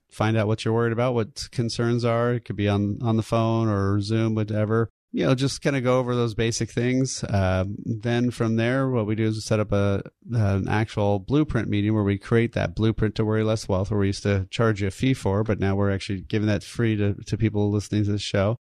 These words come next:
And so then what we do is we just, uh, go through that income, investment, tax, healthcare, legacy plan,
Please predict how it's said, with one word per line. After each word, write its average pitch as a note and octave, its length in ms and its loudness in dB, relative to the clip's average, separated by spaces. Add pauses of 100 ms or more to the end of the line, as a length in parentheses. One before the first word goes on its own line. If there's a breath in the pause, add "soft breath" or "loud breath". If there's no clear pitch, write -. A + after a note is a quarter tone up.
(220)
And C3 500 0
so - 160 0
then C3 160 2
what B2+ 100 2
we B2+ 100 0
do A#2+ 120 0
is A2 140 -2
we A2+ 80 2
just, G#2+ 340 -2
uh, F#2+ 200 2
go G#2+ 200 0
through A2 160 0
that G2 180 0
income, G#2+ 680 0
investment, G2+ 760 0
tax, G2 560 -2
healthcare, G#2 420 0
legacy G2 380 0
plan, G2+ 460 0